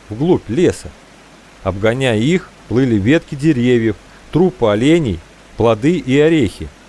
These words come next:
Дождь не ослабевал, но вода заметно спадала. То ли сказывалось расстояние, отделявшее их от реки, то ли плотина рухнула, не выдержав напора волн. Кое-как Артём свёл воедино все три бревна,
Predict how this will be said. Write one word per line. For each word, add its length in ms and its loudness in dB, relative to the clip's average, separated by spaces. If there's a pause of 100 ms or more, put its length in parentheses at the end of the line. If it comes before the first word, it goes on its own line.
(960)
Дождь 360 0
не 100 -4
ослабевал, 680 0 (400)
но 140 -2
вода 320 2
заметно 460 -4
спадала. 600 0 (460)
То 120 2
ли 120 2
сказывалось 580 -2
расстояние, 880 0 (240)
отделявшее 760 0
их 140 -2
от 140 -2
реки, 380 -2 (420)
то 140 2
ли 60 2
плотина 560 0
рухнула, 520 0 (240)
не 140 0
выдержав 560 0
напора 440 0
волн. 440 0 (1160)
Кое-как 560 2
Артём 400 0
свёл 340 0
воедино 440 0
все 180 -2
три 200 0
бревна, 560 0